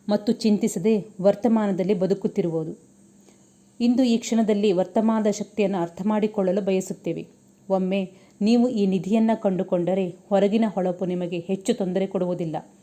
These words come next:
ನೀವು ನಿಮ್ಮೊಳಗೆ ತುಂಬ ಸಂತೋಷ ಪಡುತ್ತೀರಿ. ಹೊರಗಿನ ಪ್ರಪಂಚವನ್ನು ಸಹ ಇಷ್ಟಪಡಲು ಪ್ರಾರಂಭಿಸುತ್ತೀರಿ. ಒಳಗೆ ಏನಿದೆ ಎಂದು ನಿಮಗೆ ಅರ್ಥವಾಗುತ್ತದೆ.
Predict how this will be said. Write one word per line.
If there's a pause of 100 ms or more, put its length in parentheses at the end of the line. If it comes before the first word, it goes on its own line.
(460)
ನೀವು (480)
ನಿಮ್ಮೊಳಗೆ
ತುಂಬ
ಸಂತೋಷ
ಪಡುತ್ತೀರಿ. (520)
ಹೊರಗಿನ
ಪ್ರಪಂಚವನ್ನು
ಸಹ (100)
ಇಷ್ಟಪಡಲು
ಪ್ರಾರಂಭಿಸುತ್ತೀರಿ. (560)
ಒಳಗೆ
ಏನಿದೆ
ಎಂದು
ನಿಮಗೆ
ಅರ್ಥವಾಗುತ್ತದೆ.